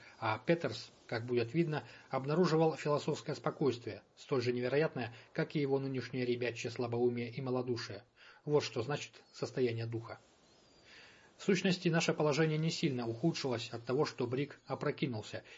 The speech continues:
и мы потеряли вино и черепаху. Дело в том, что всё днище на расстоянии двух-трёх футов от скул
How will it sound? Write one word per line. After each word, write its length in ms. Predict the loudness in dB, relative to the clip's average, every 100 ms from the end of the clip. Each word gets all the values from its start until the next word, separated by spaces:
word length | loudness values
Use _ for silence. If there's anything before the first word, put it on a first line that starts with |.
| -6
и 80 | -2
мы 120 | 0
потеряли 520 | 0 -2 0 0 0 -2
вино 360 | -6 -4 -4 -6
и 60 | -4
черепаху. 640 | -2 0 0 -2 -4 -14 _ _ -20 -20 -6
Дело 200 | 2 4
в 80 | 4
том, 200 | 4 2
что 380 | 0 -2 -2 -2
всё 220 | -2 -2
днище 520 | 2 2 4 2 -4 -8 -20 -10
на 100 | -2
расстоянии 500 | -2 2 2 2 0
двух-трёх 640 | -2 0 0 2 0 0 -2
футов 360 | -4 -4 -6 -6
от 140 | -10 -10 -16
скул 500 | -16 0 2 2